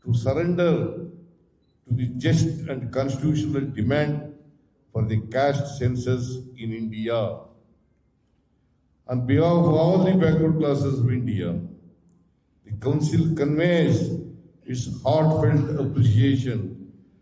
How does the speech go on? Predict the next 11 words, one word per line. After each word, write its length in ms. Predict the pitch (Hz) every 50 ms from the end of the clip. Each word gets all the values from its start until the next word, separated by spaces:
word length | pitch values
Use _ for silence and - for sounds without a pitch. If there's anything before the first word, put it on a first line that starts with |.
| _ _ -
and 200 | 104 107 107 107
credits 480 | 110 120 127 131 139 151 147 147 - - - - - - - - - - -
Rahulji's 580 | - - 131 139 143 139 135 127 123 - 117 113 -
contribution 1000 | 120 127 127 - 120 117 123 123 - 110 - 123 120 123 120 - - - - - - - _ _ _ _ -
for 140 | 117 113 113
this 460 | 110 143 160 - - - 113 - -
historic 600 | - - - - - - 131 135 127 127 131 131 - - - - - - -
achievement. 560 | - - - - 127 117 117 120 113 98 - - - _ _ _ _ _ _ _ _ _ _ _ _ _ _ _ _ _ _ _ _ _ _ _ _ _ _ _ _ _ _ _ _ _ _ _ _ _ _ - - - - _ _ _ _ _ _ _ _ -
We 160 | 131 151 151
remind 840 | 151 147 151 - 180 190 190 170 143 - - - - - - -
ourselves 760 | - 127 151 156 - - 160 156 131 - - - - - -